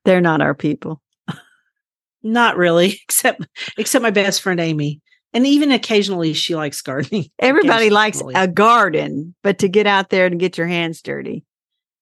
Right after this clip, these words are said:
Speaker 1: So
Speaker 2: Well, and to deal with the heat and the bugs. We're in a really buggy time right now in
Speaker 1: It's
Speaker 2: Oklahoma.
Speaker 1: hot. It's hot.
Speaker 2: Yesterday, I had to end one of my stories and say, "There are ants crawling on me, so I have to go now."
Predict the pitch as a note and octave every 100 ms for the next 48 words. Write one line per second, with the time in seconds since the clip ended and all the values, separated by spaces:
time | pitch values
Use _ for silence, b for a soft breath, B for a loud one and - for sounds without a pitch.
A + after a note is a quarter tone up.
0 | - A3 A#3+ A3 G3+ F#3 F3+ A3 G#3 -
1 | F3+ - G#3+ G#3 G#3 F#3 F3 E3 D#3+ F3
2 | F3 F3 - - - G#3+ G#3+ E3 D#3+ E3+
3 | D#3+ D#3 D3+ D#3+ D3+ D#3 D3 C#3+ C3 -
4 | C#3 C#3 C3+ - D3 D#3+ D3+ C#3+ D3 F#3+
5 | F#3 - E3 - - A3 G#3+ G3 F#3+ G#3
6 | F#3+ G3 F3+ G3+ G3 F#3+ F#3 E3+ D#3 -
7 | - F3 F3 F3 E3+ E3 E3 D#3+ - E3+
8 | D#3 D#3 D#3 B B B _ G#3 G3+ D#3
9 | E3+ F3+ - - F#3+ F#3 F3+ F#3 F3+ F3
10 | - E3+ D#3 E3 - D3 D3+ D3 C#3+ B2
11 | C3+